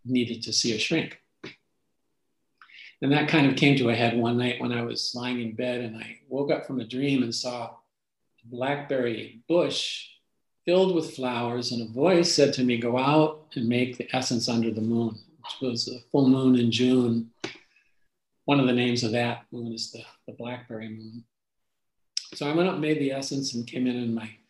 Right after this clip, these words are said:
my wife was, my ex-wife, she's there, arms crossed, like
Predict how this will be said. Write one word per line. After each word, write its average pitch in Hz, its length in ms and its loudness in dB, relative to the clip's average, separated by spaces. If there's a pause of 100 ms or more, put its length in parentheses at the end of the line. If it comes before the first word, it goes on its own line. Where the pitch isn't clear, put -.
(380)
my 123 100 -12
wife 120 260 -10
was, - 340 -8 (540)
my 117 80 -8
ex-wife, - 420 -4
she's 117 180 -8
there, 120 280 -6 (880)
arms 131 320 -4
crossed, - 580 -4 (100)
like 127 240 -12